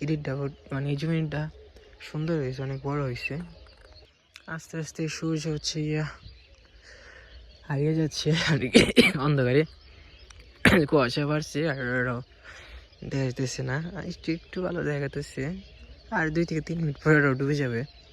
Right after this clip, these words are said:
এখন তো ফেব্রুয়ারি মাসে হচ্ছে গিয়ে আজকে কয় তারিখ? আজকে হচ্ছে গিয়ে তিন তারিখ, কাজ, কালকে হচ্ছে চার তারিখ। তো আবার হচ্ছে গিয়া মেলার দিন আসতেছে খুব শীঘ্রই। আপনার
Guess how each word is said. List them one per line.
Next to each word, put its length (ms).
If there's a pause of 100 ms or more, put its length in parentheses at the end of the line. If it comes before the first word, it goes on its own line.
(3000)
এখন 160 (100)
তো 120
ফেব্রুয়ারি 380
মাসে 240
হচ্ছে 200 (100)
গিয়ে 180
আজকে 240
কয় 200
তারিখ? 200 (500)
আজকে 200
হচ্ছে 200
গিয়ে 140 (100)
তিন 100 (120)
তারিখ, 300 (400)
কাজ, 140 (120)
কালকে 240
হচ্ছে 240
চার 140 (100)
তারিখ। 240 (1400)
তো 80 (280)
আবার 220 (100)
হচ্ছে 340
গিয়া 160 (180)
মেলার 280
দিন 160
আসতেছে 400 (120)
খুব 200
শীঘ্রই। 400 (1200)
আপনার 260